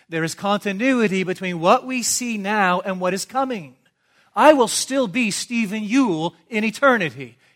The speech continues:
You will still be Christian who you are in eternity, identifiable and all that. Will simply be better.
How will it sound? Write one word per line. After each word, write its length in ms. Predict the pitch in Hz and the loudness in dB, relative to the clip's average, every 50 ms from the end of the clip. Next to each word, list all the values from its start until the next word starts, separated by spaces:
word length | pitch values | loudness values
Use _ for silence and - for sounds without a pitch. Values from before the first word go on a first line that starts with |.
| _ | _
You 160 | - 175 233 269 | -6 -4 -2 0
will 120 | 240 185 | 0 -2
still 360 | - - - - 254 254 214 | -2 -4 -4 0 2 2 2
be 200 | 170 180 247 214 | 2 0 -4 -4
Christian 420 | - - 240 233 - - - 202 180 | -4 -6 -6 -6 -6 -6 -8 -10 -8
who 140 | 139 240 | -6 -6
you 280 | 226 196 175 202 180 196 | -6 -4 -6 -4 0 4
are 220 | 220 214 180 175 | 6 6 6 6
in 140 | 214 196 180 | 4 0 -6
eternity, 580 | 180 180 - - 254 240 208 170 - 131 120 - _ _ - | -6 -8 -8 -6 -6 -6 -6 -6 -8 -10 -16 -20 _ _ -8
identifiable 960 | - 180 160 139 208 233 220 247 - - - 240 233 226 196 175 156 165 170 180 | -6 -6 -2 -2 -2 -2 -4 -6 -8 -4 0 2 4 4 4 4 0 -2 -4 -2
and 80 | 170 | 0
all 200 | 185 190 185 175 | 2 2 2 2
that. 280 | 165 220 220 170 131 - _ _ - | 4 4 4 4 2 0 _ _ -6
Will 120 | 247 220 | -6 -4
simply 320 | - - 233 208 180 180 | -4 -2 -4 -4 -6 -8
be 140 | 135 123 127 | -8 -10 -12
better. 580 | 117 - 175 185 - - 240 180 113 - - | -8 0 2 2 2 2 0 -6 -6 -6 -16